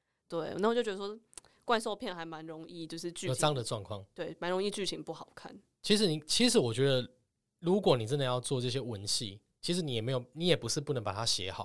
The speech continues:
Speaker 2: 可是你会觉得看这些怪兽片，会有一种很随便在交代这些人事物的感觉。
Speaker 1: 对，因为大家就在等怪兽出现啊，就是也不是很想了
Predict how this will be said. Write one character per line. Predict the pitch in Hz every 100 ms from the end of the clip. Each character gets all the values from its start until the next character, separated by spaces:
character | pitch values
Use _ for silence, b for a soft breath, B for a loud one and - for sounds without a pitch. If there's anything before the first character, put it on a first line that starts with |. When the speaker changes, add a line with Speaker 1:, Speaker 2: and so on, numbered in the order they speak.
| 104
Speaker 2:
可 | 135
是 | 165
你 | 131
会 | 151
觉 | 147 127
得 | 120
看 | - 131
这 | 135
些 | 127
怪 | 127 127
兽 | 123
片， | 110 127 101 B B B
会 | 185
有 | 156
一 |
种 | 139
很 | 104 101
随 | - 101
便 | 139 113
在 | 127 117
交 | - 110
代 | 117
这 | 113
些 | 113
人 | 107 95
事 | 95 110
物 | 104
的 | 98
感 | 104 87
觉。 | -
Speaker 1:
对， | 233 226 208
因 | 254
为 | 285
大 |
家 | 269
就 | 269
在 | 269
等 | 175
怪 | 165 202
兽 | 202
出 | 190 175
现 | - 190 156
啊， | 156 -
就 | 233
是 | 262
也 | 185
不 | 185
是 | 226
很 | -
想 |
了 | 220